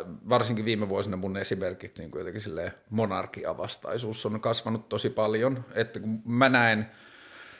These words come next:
tai mä jossain vaiheessa havahduin siihen, varmaan silloin, kun mä pääsin ensimmäistä kertaa tekemään jotenkin toimittaja-asioita ja pääsin enemmän ja enemmän tapaamaan ihmisiä, joita mä olin vaan nähnyt tarinoiden kautta. Et mä en ollut ikinä tavannut niitä, mulla oli vaan se joku mediakuva tai mulla oli esitetty niistä joku käsitys.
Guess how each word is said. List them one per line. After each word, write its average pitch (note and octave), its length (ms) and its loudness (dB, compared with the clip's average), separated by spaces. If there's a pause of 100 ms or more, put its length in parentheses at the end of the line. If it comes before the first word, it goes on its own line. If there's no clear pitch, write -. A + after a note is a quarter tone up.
tai D#3 120 12
mä D3 60 8
jossain D#3+ 340 12
vaiheessa A#2+ 500 10
havahduin A2+ 680 8
siihen, G2+ 560 -2
varmaan E3+ 360 4
silloin, B2 380 2
kun G2+ 80 0
mä G#2 100 4
pääsin G#2+ 320 2
ensimmäistä G2+ 440 -2
kertaa F#2 420 0
tekemään F#2+ 280 0
jotenkin F#2+ 340 -2
toimittaja-asioita F#2 1200 2
ja F#2 100 2
pääsin G2 360 0
enemmän G#2 300 2
ja F#2 60 0
enemmän F#2 320 -2
tapaamaan F2 580 0
ihmisiä, G2 520 -4
joita F2 340 -4
mä E2+ 120 -4
olin E2+ 320 -6
vaan F2 300 2
nähnyt F2+ 460 -4
tarinoiden C#2+ 640 -4
kautta. G2+ 340 0
Et G#2 100 0
mä G2+ 100 0
en F#2 80 -2
ollut F#2 180 0
ikinä F2 200 -6
tavannut B2 400 4
niitä, G2 220 -2
mulla F#2+ 200 -2
oli F2 160 -6
vaan G2 240 8
se F#2 180 0
joku F2+ 200 -2
mediakuva F#2+ 600 2
tai F2 140 0
mulla F2+ 220 -2
oli F2 180 -4
esitetty - 480 -4
niistä F2 260 -6
joku F#2+ 180 -4
käsitys. A2+ 580 -2